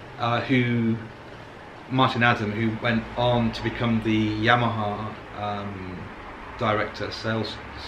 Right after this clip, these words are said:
product, product manager, is he sales product director, something like that. Um, he went to work for a company called Sheehan's, who some of you will hopefully reasonably fondly remember.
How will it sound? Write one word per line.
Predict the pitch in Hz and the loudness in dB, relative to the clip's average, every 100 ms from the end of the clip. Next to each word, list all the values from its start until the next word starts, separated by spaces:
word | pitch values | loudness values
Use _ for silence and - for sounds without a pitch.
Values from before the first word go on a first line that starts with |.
| - | -4
product, | 131 117 - | 0 0 0
product | - 120 110 110 | 0 0 -2 -4
manager, | 104 95 - | -4 -4 -4
is | 156 - | -6 -2
he | |
sales | 143 156 151 | 0 2 2
product | - 143 - - - - - | 2 2 0 -8 -12 -12 -4
director, | 117 123 135 - 82 - 120 123 | 2 2 2 -2 -6 -8 -10 -8
something | 131 | -4
like | 110 - - - - - - - | -4 -6 -10 -12 -10 -12 0 8
that. | |
Um, | 143 139 139 143 143 135 - - - | 10 10 6 2 -2 -6 -12 -16 -6
he | - 202 | 6 8
went | 170 208 | 10 8
to | - | 6
work | 143 147 143 | 6 6 6
for | - 139 | 4 4
a | |
company | - - 151 135 | 2 0 0 2
called | 139 143 | 2 2
Sheehan's, | - 202 151 113 | 8 10 10 6
who | 113 | 0
some | 110 131 | 0 0
of | 113 | 0
you | 113 110 | 2 2
will | 110 107 - | 2 -2 -6
hopefully | - 160 - 110 107 - - - | 2 2 2 -6 -8 -14 -16 -4
reasonably | 135 151 139 123 | 2 2 4 0
fondly | 117 147 143 131 120 110 | 2 2 4 4 2 2
remember. | 123 131 139 143 160 | 4 8 8 6 4